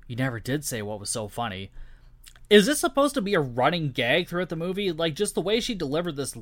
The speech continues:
line, as if, like, she's laughing right now. She hasn't, like, just been laughing throughout the whole movie. Unless I just missed that. Maybe it went over my head. Maybe I'm stupid. <laughs> Barb says that the painting is a depiction of the first recorded shark attack.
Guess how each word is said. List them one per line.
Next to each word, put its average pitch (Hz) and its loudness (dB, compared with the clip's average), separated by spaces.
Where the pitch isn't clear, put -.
line, 127 -2
as 123 -4
if, 143 -4
like, 165 -2
she's 165 -4
laughing 175 2
right 135 2
now. 127 0
She 156 -4
hasn't, 170 -6
like, 143 0
just 151 -4
been 139 -4
laughing 120 0
throughout 120 -4
the 110 -10
whole 117 -2
movie. 98 -6
Unless 165 2
I 170 4
just 143 -6
missed 120 -4
that. 196 -2
Maybe 170 4
it 220 4
went 214 4
over 165 2
my 135 0
head. 95 -6
Maybe 170 2
I'm 123 2
stupid. - -8
<laughs> - -20
Barb 226 6
says 208 4
that 147 2
the 135 -6
painting 226 0
is 180 0
a 151 -4
depiction 160 -2
of 113 -8
the 110 -6
first 170 -2
recorded 147 0
shark 127 0
attack. - -12